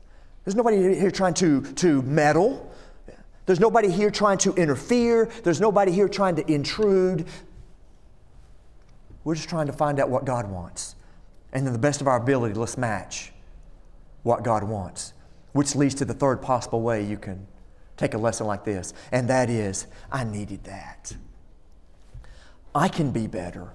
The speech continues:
As a matter of fact, I'm going to be better. I'm gonna be better at my role." And that might be plural for some of us. "I'm gonna be better at my roles starting right now."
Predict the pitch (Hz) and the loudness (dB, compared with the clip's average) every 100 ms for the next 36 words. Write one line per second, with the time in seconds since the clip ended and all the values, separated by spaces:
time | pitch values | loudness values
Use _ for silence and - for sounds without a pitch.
0 | - - - - - - 139 139 151 139 | -20 -20 -20 -20 -20 -6 -2 0 2 2
1 | - 143 113 - - - 147 135 120 135 | 2 2 2 -4 -14 -4 0 0 2 2
2 | 135 117 101 95 - - - 131 101 101 | 2 0 -2 -6 -12 -14 -6 -4 -4 -8
3 | - - - - - - - - - - | -10 -14 -20 -20 -20 -20 -20 -20 -20 -20
4 | - - - - 156 160 131 117 95 147 | -20 -20 -20 -6 0 0 0 -2 -2 0
5 | 135 123 120 - - 117 120 120 117 107 | 2 2 -2 -6 -6 -6 -4 -2 0 -2
6 | 101 - - 104 107 87 87 90 - - | -4 -10 -12 -2 -2 -2 -8 -16 -20 -20
7 | - - - - 127 147 139 135 156 - | -20 -20 -10 -2 0 2 2 2 0 2
8 | 202 160 - 120 135 113 101 98 139 127 | 2 4 2 0 0 2 0 0 0 2
9 | 131 110 107 139 139 143 143 131 123 120 | 2 2 0 2 4 4 2 0 -2 -2
10 | 117 110 101 - - 110 110 131 113 90 | -2 -2 -6 -12 -18 -8 -2 0 0 -2
11 | 85 90 - - - - - - - - | -8 -12 -14 -16 -20 -20 -20 -20 -20 -20
12 | - - - 135 107 98 95 92 85 | -20 -14 -2 0 0 -4 -6 -10 -18